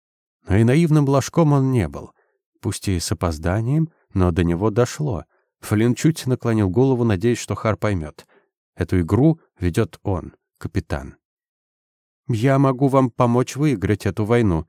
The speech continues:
сказал Илин. "Необходимо окончательно уничтожить эту заразу, пока она не разрослась,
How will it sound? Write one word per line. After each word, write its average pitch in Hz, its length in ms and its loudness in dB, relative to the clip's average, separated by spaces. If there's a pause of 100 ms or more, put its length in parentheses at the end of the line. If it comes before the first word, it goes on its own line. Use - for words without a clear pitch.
(140)
сказал 87 440 -2
Илин. 87 280 -2 (520)
"Необходимо 131 600 2
окончательно 127 680 0
уничтожить 120 680 -2
эту 107 160 -2
заразу, 113 460 -2
пока 123 320 -2
она 104 140 0
не 107 120 0
разрослась, 120 800 -4